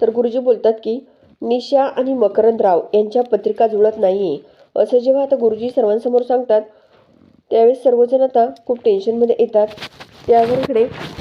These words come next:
गुरुजी बोलतात की, "हा साखरपुडा जर केला, तर मुलीच्या आयुष्याचा घात केल्यासारखं आहे," असं गुरुजी हे बोलत असतात. आता तर पौर्णिमा काकूंना खूप टेन्शन येतं. हे जर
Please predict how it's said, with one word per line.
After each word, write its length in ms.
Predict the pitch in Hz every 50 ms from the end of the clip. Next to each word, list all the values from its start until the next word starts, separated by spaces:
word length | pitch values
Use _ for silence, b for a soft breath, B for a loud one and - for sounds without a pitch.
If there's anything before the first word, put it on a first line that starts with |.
| - -
गुरुजी 260 | 226 240 240 233 262 277
बोलतात 320 | 262 240 190 - 214 214 - -
की, 60 | - 262
"हा 200 | 254 - 240 240
साखरपुडा 580 | 240 233 214 214 - 240 254 - 269 262 262
जर 160 | 262 277 262
केला, 400 | 269 269 269 277 262 226 202 220 226 - -
तर 100 | 233 233
मुलीच्या 920 | 226 226 - - _ - - - 226 220 226 233 240 262 262 - - - -
आयुष्याचा 480 | 196 202 208 226 220 262 233 - - 240
घात 220 | 226 233 262 254 - - -
केल्यासारखं 480 | 220 214 214 220 220 233 226 226 - 226 -
आहे," 260 | - 180 175 156 - B B B B B B B -
असं 200 | 214 220 - - 214
गुरुजी 260 | 214 208 208 202 226
हे 100 | 233 240
बोलत 320 | 226 214 196 196 202 202 226
असतात. 280 | 220 220 - 214 214 214 -
आता 180 | 208 202 208 208 208
तर 160 | - 226 226 233 b b b b b b b b _ -
पौर्णिमा 340 | 220 214 214 233 233 240
काकूंना 360 | 233 226 190 190 - 214 220 220
खूप 160 | - 240 233 -
टेन्शन 340 | 202 190 196 190 226 208 202
येतं. 260 | 180 - - 165 - - _ b b b b b b b b b b b b b b b b b _ _ -
हे 220 | 262 269 285 294 269
जर 280 | 240 254 247 262 254